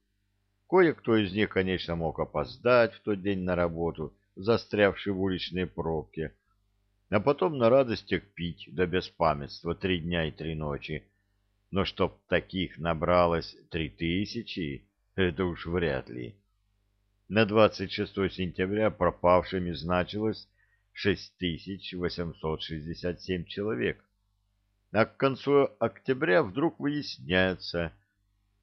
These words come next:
что на самом деле их всего три тысячи. Якобы все эти полтора месяца... Разные конторы вели списки, дублирующие друг друга. Это в Штатах-то,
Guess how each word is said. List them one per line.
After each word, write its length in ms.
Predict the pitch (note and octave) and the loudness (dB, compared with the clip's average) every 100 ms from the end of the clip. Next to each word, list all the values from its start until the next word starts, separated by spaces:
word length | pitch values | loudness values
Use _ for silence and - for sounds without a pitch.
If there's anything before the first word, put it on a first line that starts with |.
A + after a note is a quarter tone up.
| _ | _
что 240 | - C3+ | -2 2
на 100 | C#3 | 2
самом 460 | C3 C#3 C#3 C#3 C#3 | 2 2 2 -2 0
деле 340 | F3 C#3+ G#2+ | 0 0 0
их 200 | C3+ D#3 | 0 -4
всего 300 | - D#3 D3+ | -6 -6 -4
три 440 | D3+ - G2+ F#2+ F2 | -6 -4 -2 -2 -6
тысячи. 800 | - E2+ D#2+ E2 D2+ - D2+ - _ _ _ _ - | -6 -6 -4 -8 -10 -10 -14 -16 _ _ _ _ 2
Якобы 560 | E3 D#3 C#3+ C#3+ C3+ | 2 4 2 2 2
все 280 | G#2 A2 G2+ | 0 2 2
эти 160 | E2 F#2+ | 2 -2
полтора 540 | - F#2+ - F2+ D#2 | 0 0 2 2 2
месяца... 680 | C#2+ C#2 C2 D2+ - B2+ E3 _ _ _ _ _ _ - | 0 -8 -8 -12 -8 -8 -8 _ _ _ _ _ _ 0
Разные 460 | C#3 D#3 C3 C#3 B2+ | 4 6 4 0 2
конторы 520 | C3+ C3+ D3 D#3 A2+ | 2 2 0 2 2
вели 260 | G2+ B2+ | 2 0
списки, 580 | C#3 - B2 B2+ - A#2+ | -4 -8 -8 -8 -6 -6
дублирующие 720 | G2+ C3+ D#3+ E3+ D#3+ D3+ - | -2 -2 0 2 2 -2 -4
друг 300 | B2 C3+ B2+ | -4 -2 -2
друга. 480 | A2 A#2 A2+ A2 A2 _ _ _ _ _ | -4 -2 0 -2 -2 _ _ _ _ _
Это 360 | F2 G2 - E2 | 0 0 0 -2
в 100 | - | -4
Штатах-то, 1080 | - - E2 G2 G#2+ A2 - - - C2+ | -12 0 4 4 4 -4 -6 -10 -8 -8